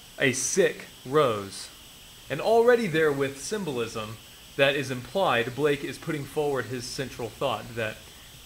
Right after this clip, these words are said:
what was once lovely and beautiful and full of meaning and romance, the image of a rose,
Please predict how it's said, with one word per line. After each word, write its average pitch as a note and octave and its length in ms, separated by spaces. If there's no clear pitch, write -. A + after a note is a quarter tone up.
what E3 220
was C#3+ 240
once D3+ 500
lovely C3+ 680
and A#2 260
beautiful C#3 680
and B2 120
full D3+ 480
of A#2 200
meaning D#3 520
and A#2+ 140
romance, C3 840
the B2 80
image B2 220
of A2 80
a G#2 40
rose, B2 600